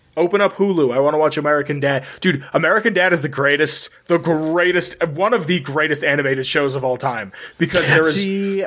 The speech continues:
Speaker 2: I would like to throw my hat in the ring and say that King of the Hill.
Speaker 1: No, yes, but for two very different reasons. One,
Speaker 2: Yes.
Speaker 1: King of the Hill is really, really funny because it knows what it is.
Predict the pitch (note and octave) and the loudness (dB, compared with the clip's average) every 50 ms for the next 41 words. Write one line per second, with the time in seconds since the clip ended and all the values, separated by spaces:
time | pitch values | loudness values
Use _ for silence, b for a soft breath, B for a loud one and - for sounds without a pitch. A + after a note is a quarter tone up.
0 | - - - D#3+ F3 F#3+ G#3+ A#3+ C4 A#3+ G3+ F#3+ E3+ E3 E3 D#3 C#3+ C3+ - E3 | -6 -8 -6 -4 -2 -2 -2 -2 -4 -4 -4 -4 -2 -2 -2 -4 -4 -4 -4 -2
1 | D3+ D3 C#3 C3+ - D3 C3+ D3 E3+ E3 D3+ D#3+ C#3 F#2+ A#2 C3+ C3 C3 B2+ B2+ | -2 -2 -2 -2 -2 -2 0 0 0 0 0 -2 -2 0 0 -2 0 0 0 0
2 | B2+ B2+ B2+ - C#3+ C3+ A#2+ A#2 A#2+ - E3+ D3 C3+ A2 A2 G#2+ B2 B2 G#2 E2 | -2 -2 -2 -2 -2 -2 -2 -2 -2 -2 -2 -2 0 -2 -2 -2 0 -2 -2 -2
3 | D2+ - - B B B F3+ G#3+ G3 D#3 C3+ - - - - _ _ - F#3 F#3 | -4 -8 -10 B B B -2 0 0 0 -2 -4 -8 -18 -20 _ _ -4 -2 0
4 | F#3 C#3+ - - - - B B B B B - - F#3 - - - E3 - - | 0 0 -2 -4 -6 -6 B B B B B -2 0 0 0 0 -2 -2 -2 0
5 | - G3 D#3 E3+ E3 E3 D#3 D3 D3 C#3+ D3+ C#3 C3+ C3 B2 G#2 G#2+ G2 F#2+ - | -2 0 0 2 2 2 2 2 0 -2 -2 -6 -4 -4 -4 -4 -6 -8 -10 -10
6 | B B B B - C#3+ D3 D#3 F3+ G#3 A3+ A#3+ G3 D3 C3 C3+ - - F3+ G3 | B B B B -2 0 2 2 2 0 -2 -4 -4 -4 -4 -4 -2 -2 0 0
7 | A3 B3 G3 E3 G3+ G3 F3 D3+ A#2+ G#2+ A#2+ D3 D#3 D3+ C#3+ C#3+ D3+ C#3+ C3+ C#3 | 0 0 0 0 0 0 0 0 -2 -4 -2 0 0 0 2 0 0 -2 -2 -2
8 | - C3+ B2+ B2+ C#3+ E3+ F#3+ F#3+ B B B B B D#3+ C#3 F#3+ E3 E3+ C#3+ D3+ | -4 -6 -4 -2 -2 -2 -2 -4 B B B B B -2 0 0 0 0 0 0
9 | D#3+ E3 D3 C#3 C#3 C3 B2+ A2+ A2 A#2 D3 E3 - - | 0 0 0 0 -2 -2 -2 -4 -4 -6 -4 -6 -6 -8